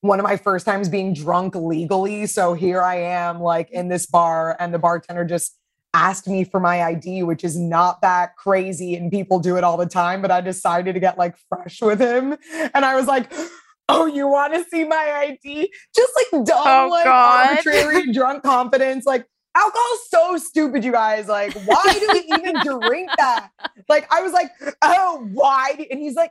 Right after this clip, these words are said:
Speaker 1: he literally is looking at me like, "You stupid bitch. Like, <laughs> shut up.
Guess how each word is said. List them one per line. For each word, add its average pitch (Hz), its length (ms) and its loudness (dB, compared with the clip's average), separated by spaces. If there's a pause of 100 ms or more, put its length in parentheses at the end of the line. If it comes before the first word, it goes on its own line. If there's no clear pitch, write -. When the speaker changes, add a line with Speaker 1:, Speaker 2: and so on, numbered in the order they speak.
(140)
Speaker 1:
he 330 140 -4
literally 311 460 -4
is 214 120 -6
looking 202 320 -6
at 214 100 -2
me 254 260 -8
like, 208 260 -8 (200)
"You 190 480 -16
stupid - 640 -14
bitch. - 420 -20
Like, - 340 -12 (140)
<laughs> - 460 -2
shut - 160 -2
up. 427 440 2